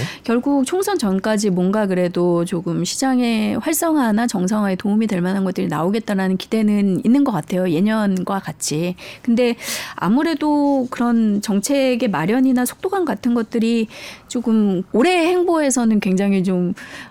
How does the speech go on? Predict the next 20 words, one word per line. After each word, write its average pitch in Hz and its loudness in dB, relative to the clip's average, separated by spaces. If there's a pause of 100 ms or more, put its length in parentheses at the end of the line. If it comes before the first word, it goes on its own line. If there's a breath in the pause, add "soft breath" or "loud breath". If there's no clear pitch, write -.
어, - -10 (380)
국회에서 208 2
이렇게 165 0
빠르지 330 2
못했었기 214 0
때문에 175 0 (340 loud breath)
실제로 370 0
뭐 226 4
얼마나 285 4
도움이 233 2
되는 214 2
게 226 2
많이 202 2
나올 185 0
수 - -4
있을까 208 -2
싶기는 277 0
합니다. 277 0 (280 loud breath)
그리고 254 2
뭐 196 2